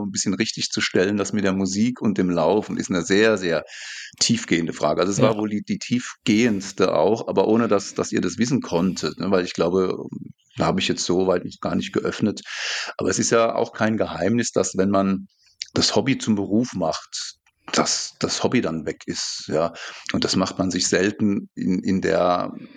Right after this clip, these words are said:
Speaker 1: in der wirklichen Form, also mit den wirklichen Folgen bewusst. Das ist jetzt so schnell dahingesagt, aber das ist eine ganz krasse Geschichte, dass man das, was man also wirklich mit Leidenschaft und Herz tut, wenn man das verkommerzialisiert,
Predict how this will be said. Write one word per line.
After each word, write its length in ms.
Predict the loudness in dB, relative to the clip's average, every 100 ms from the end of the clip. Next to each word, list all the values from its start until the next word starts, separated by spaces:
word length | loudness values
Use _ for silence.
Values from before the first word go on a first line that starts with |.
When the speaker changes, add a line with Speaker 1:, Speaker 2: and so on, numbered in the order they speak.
| -20 -12
Speaker 1:
in 240 | -2 0 0
der 380 | -2 -4 -6 2
wirklichen 600 | 2 0 -8 -6 -6 -6
Form, 540 | -2 2 2 2 0
also 180 | 0 -2
mit 160 | -4 -2
den 220 | -4 0
wirklichen 380 | 0 0 -4 -6
Folgen 500 | 0 0 2 0 0
bewusst. 400 | 0 0 -2 -6
Das 220 | -12 -10 -8 -6 -8
ist 140 | -6
jetzt 140 | -4 -2
so 200 | -2 -2
schnell 240 | 0 0
dahingesagt, 680 | 2 2 2 0 -2 -4 -2
aber 140 | -2
das 160 | -2 -4
ist 160 | -8 -4
eine 140 | 0
ganz 320 | 2 0 -2
krasse 640 | -8 -2 0 2 2 0 -2 -18 -16 -14 -12 -12 -12 -12 0
Geschichte, 640 | 2 2 0 0 2 4
dass 220 | 4 0
man 280 | -2 -2 0
das, 240 | 0 0
was 180 | -2 0
man 200 | 0 0
also 300 | -2 -4 -2
wirklich 280 | -2 -2 -6
mit 120 | -2
Leidenschaft 640 | 0 2 0 0 0 -2 -4
und 80 | -2
Herz 380 | -2 -2 -6 -10
tut, 680 | -4 0 0 0 -6 -10 -12
wenn 300 | -12 -4 0
man 140 | 2 0
das 160 | -2
verkommerzialisiert, 1300 | -2 -2 -2 -4 -4 -2 -2 -2 -6 -6 -4 -4 -6